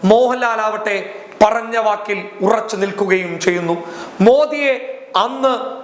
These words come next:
ഒരു കാരണവുമില്ലാതെ പ്രോത്സാഹിപ്പിച്ച് പുകഴ്ത്തിയിട്ട്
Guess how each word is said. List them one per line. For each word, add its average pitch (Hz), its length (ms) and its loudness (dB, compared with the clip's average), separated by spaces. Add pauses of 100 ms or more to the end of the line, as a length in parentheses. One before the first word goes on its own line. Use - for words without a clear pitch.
(100)
ഒരു 269 220 4 (140)
കാരണവുമില്ലാതെ 269 800 -2
പ്രോത്സാഹിപ്പിച്ച് 240 800 -2 (440)
പുകഴ്ത്തിയിട്ട് 233 960 0